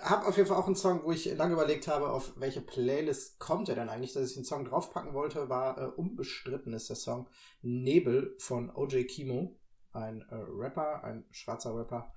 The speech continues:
äh, den ich auch auf die Sad Times Playlist hätte packen können, weil, ähm, zumindest er bei mir immer sehr sentimentale,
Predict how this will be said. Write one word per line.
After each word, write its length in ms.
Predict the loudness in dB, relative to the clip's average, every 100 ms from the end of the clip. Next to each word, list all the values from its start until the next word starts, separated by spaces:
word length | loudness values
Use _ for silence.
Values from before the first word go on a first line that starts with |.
| -16 -20 -10
äh, 300 | -6 -6 -4
den 320 | -4 -4 -6
ich 220 | -8 -8
auch 180 | -8 -6
auf 140 | -8 -6
die 80 |
Sad 300 | -6 -4 -6
Times 280 | -6 -8 -8 -14 -14
Playlist 640 | -6 -4 -4 -6 -8 -14
hätte 320 | -8 -6 -6
packen 380 | -4 -4 -4 -6
können, 280 | -2 -2 0
weil, 300 | -2 -2 -4 -6
ähm, 400 | -8 -8 -12 -14 _ _ _ -12
zumindest 400 | -8 -4 -4 -2
er 100 | -2
bei 160 | 0 0
mir 400 | 0 4 4 4
immer 220 | 0 0
sehr 220 | 2 2 2
sentimentale, 880 | 0 -2 -4 -6 -2 0 0 -2